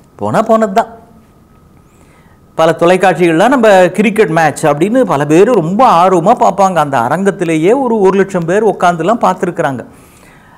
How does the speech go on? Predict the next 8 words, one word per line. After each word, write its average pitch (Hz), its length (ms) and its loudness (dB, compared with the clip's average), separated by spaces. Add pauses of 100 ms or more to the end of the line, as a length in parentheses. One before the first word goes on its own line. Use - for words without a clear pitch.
அப்படிதான் 202 340 2
அந்த 185 340 2
விளையாட்டுகள்லாம் 180 720 2
நடக்கும். 151 400 -2
அதை 160 200 0
நேரடி 190 440 2
ஒளிபரப்பு 165 760 0
அப்படின்னு 175 340 -2